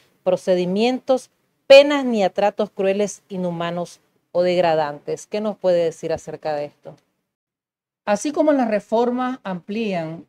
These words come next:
Speaker 2: los derechos económicos y amplían los derechos sociales, también amplían los derechos individuales. Dentro de los derechos individuales se quedó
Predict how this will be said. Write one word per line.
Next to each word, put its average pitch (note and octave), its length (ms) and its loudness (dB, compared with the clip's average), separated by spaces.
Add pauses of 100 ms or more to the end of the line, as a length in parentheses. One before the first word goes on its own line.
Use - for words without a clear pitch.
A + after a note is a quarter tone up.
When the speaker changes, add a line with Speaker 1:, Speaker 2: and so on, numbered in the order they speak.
(140)
Speaker 2:
los F3+ 220 -4
derechos G3 560 -6 (160)
económicos E3+ 1000 -6 (540)
y F3 140 -4
amplían G#3 500 -4
los D#3+ 100 -4
derechos E3 380 -6
sociales, D3+ 600 -10
también G3+ 520 -2
amplían A#3+ 600 -6 (500)
los F3+ 400 0
derechos F#3+ 440 -4
individuales. D3 840 -6 (640)
Dentro D4+ 440 4
de G#3 60 0
los F3 140 -4
derechos G3 380 -6
individuales E3 880 -6 (680)
se - 280 -10
quedó F3 560 -4